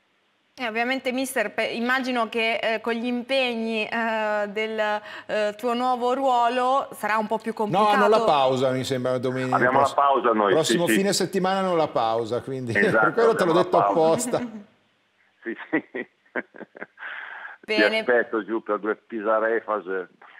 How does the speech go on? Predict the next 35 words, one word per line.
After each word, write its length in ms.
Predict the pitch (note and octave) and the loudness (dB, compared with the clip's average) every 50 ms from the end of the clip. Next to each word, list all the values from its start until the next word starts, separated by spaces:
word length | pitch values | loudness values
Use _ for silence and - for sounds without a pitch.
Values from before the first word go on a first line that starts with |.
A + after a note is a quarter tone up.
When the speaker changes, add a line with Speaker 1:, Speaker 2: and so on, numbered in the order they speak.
| - - - - _ | -18 -18 -18 -14 _
Speaker 3:
<laughs> 580 | - A#2 - - B2+ A#2+ - _ - A2 A2 - _ - - - - _ _ _ _ _ _ | -10 -10 -10 -8 -10 -10 -10 _ -12 -12 -12 -12 _ -20 -20 -20 -20 _ _ _ _ _ _
Speaker 2:
Allora, 500 | - C3+ D3 E3 F3 F#3+ G3+ G3+ G3 G3 F#3 | -6 -2 0 2 2 4 2 2 2 0 -2
come 260 | - G3+ G3+ G#3+ G#3+ | -2 -2 0 2 2
la 100 | G#3 G3+ | 2 2
vedi 280 | G3+ G#3 G#3 G3 D#3 D3 | 2 2 2 2 0 0
questa 300 | - D#3+ D3+ - E3 D#3 | -2 -2 -2 0 0 0
volata 380 | D3+ D#3 D#3+ E3 D#3 - D#3 | 2 2 2 2 2 0 0
finale? 420 | - - D#3 D#3 D#3 D3+ C#3+ C3 B2 | -2 -2 -2 0 0 0 0 -2 -2
Poi 400 | B2+ C#3 C#3 C#3+ D3 C#3+ C#3 - - - - _ _ _ _ _ _ _ | -2 0 0 0 2 0 -2 -4 -8 -20 -20 _ _ _ _ _ _ _
chiudiamo, 480 | - - D3 C#3+ D3+ D#3 D3 C#3 C3+ C3+ | -4 -2 0 2 4 4 4 2 0 -2
insomma, 540 | C#3 B2+ - D#3 D3+ C#3+ C#3 C#3 C3+ C#3 C#3+ | -2 -2 0 0 0 2 2 0 0 0 0
e 120 | C#3 C#3+ | 0 0
penso 300 | - - F3 E3 - F#3 | 0 0 0 0 2 2
che 60 | D3+ | 2
il 80 | F3 D#3+ | 2 2
Como 200 | - F#3 F#3 F#3 | 2 2 2 2
debba 200 | E3 D#3 C#3 C#3+ | 2 2 2 2
guardare 360 | C3+ C3+ C3+ B2+ C3 C3 C3 | 2 2 2 2 2 0 0
a 40 | C3 | 0
se 160 | - - C3 | -2 -2 -4
stesso, 480 | - - - A#2 A2+ A2 A2 - - A2+ | -6 -6 -4 -4 -4 -2 -4 -6 -8 -8
no, 140 | A2 A2+ A2+ | -6 -6 -4
alla 120 | A2+ A2 | -4 -4
fine, 460 | G#2+ - - A#2 A2+ A2+ A2+ A2+ A2+ A2+ | -4 -6 -8 -12 -10 -10 -10 -10 -10 -8
più 100 | B2 A#2+ | -6 -4
Speaker 3:
Sono 140 | B2 A#2 | 0 2
Speaker 2:
che 60 | A2 G#2 | 2 4
star 180 | G#2 G#2 A#2+ A2+ | 2 2 2 2
lì. 60 | G2 | 4
Speaker 3:
d'accordo. 400 | G2 F#2+ F#2 F2+ F2+ F2+ F2+ F#2 | 4 6 4 4 2 0 -2 -4
Adesso, 460 | F#2 - A#2+ - - - G#2+ G2 - _ _ _ _ _ _ _ - - | -2 -2 -2 -2 -4 -6 -8 -8 -8 _ _ _ _ _ _ _ -14 -10
adesso 440 | - G2+ A2 A2+ G#2+ - A2+ A2 G#2+ | -6 -4 -4 -4 -4 -2 -2 0 0
ha 40 | G2+ | 0
preso 340 | - - A2 A2 G2+ F2 G#2+ | -2 -4 -4 -4 -4 -6 -6
un, 100 | G#2 G2 | -8 -8